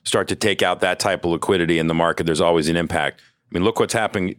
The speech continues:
Global treasuries, how those things trade. Just imagine. And now,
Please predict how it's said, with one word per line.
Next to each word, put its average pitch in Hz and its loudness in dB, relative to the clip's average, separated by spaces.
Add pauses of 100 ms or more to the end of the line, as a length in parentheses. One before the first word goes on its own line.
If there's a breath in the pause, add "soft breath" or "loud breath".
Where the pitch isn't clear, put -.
(120)
Global 98 2
treasuries, 85 -2
how 90 0
those 101 -2
things 69 -4
trade. 62 -2 (300)
Just - 0
imagine. 95 0
And 87 0
now, 107 0